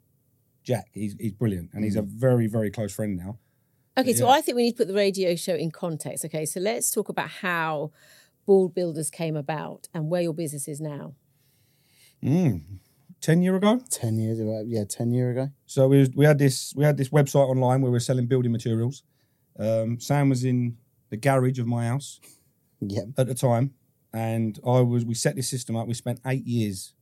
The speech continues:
Speaker 1: but we was far too soon to the market. The market's still not there now.
Speaker 2: Mm.
Speaker 1: And we spent two million quid with investors, and we'd done about two million quid, and we got it to where it was. I nearly sold it to one of the big boys in the industry.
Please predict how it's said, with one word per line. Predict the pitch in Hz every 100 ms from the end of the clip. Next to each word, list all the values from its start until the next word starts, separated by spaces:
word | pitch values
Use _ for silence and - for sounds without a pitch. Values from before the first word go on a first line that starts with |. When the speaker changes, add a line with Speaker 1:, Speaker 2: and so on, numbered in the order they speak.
| _ _ _
Speaker 1:
but | -
we | 110
was | 101 -
far | - 131 127
too | 120 - 120
soon | 110 - 120 107
to | -
the | 107
market. | 107 101 98 87 - -
The |
market's | 104 127 117 -
still | - 117
not | 107 98
there | 92
now. | 110 95 82 _ -
Speaker 2:
Mm. | 101 92 87 -
Speaker 1:
And | 101 104
we | 104
spent | - 107 -
two | - 127
million | 117 110 101
quid | - 82 - _ _ _ _ _ _ -
with | 117 107
investors, | 104 98 - 92 92
and | 95 101
we'd | 98
done | 101
about | 101 95
two | - 127
million | 113 107
quid, | 92 95 87 -
and | 98
we | 98
got | 131 135
it | 120
to | 117
where | 117 107
it | 92
was. | 95 90 - - _ _ _ 95
I |
nearly | 104 135 135 120
sold | - 117 107
it | 98
to | 107
one | 107 101
of |
the | 98
big | 110 98
boys | 107 104 101
in |
the | 101
industry. | 92 87 - 87